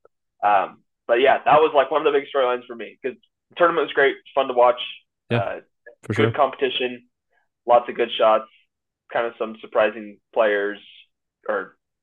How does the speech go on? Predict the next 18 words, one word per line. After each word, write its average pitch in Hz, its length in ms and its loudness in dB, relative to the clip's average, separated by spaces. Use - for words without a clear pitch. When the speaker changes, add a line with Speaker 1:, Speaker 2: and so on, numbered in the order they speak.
Speaker 1:
players 120 280 0
not 113 180 0
playing 110 180 -2
as 107 140 -8
well 101 220 2
as 95 100 -12
you 110 80 -20
might 101 160 -16
expect 110 320 -8
them 104 240 -8
to. 98 220 -10
Speaker 2:
Yeah. 151 220 -2
Speaker 1:
But 104 320 0
that - 100 4
was, 120 200 4
like, 117 160 -6
<laughs> - 20 -20
the 131 60 -10